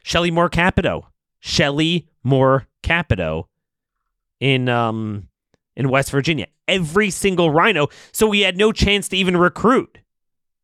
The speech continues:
Um, Roger Wicker in twenty, I'm going back to twenty eighteen now. Roger Wicker again. <laughs>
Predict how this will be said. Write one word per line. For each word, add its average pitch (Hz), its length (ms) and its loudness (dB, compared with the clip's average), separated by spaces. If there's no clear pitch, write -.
Um, 131 480 -2
Roger 190 380 2
Wicker 185 400 2
in 151 140 0
twenty, 175 420 -2
I'm 160 120 -2
going 180 180 0
back 165 140 -2
to 160 100 -6
twenty 180 240 0
eighteen 233 320 0
now. 107 280 -6
Roger 185 360 2
Wicker 190 380 2
again. 170 480 -2
<laughs> 190 400 -2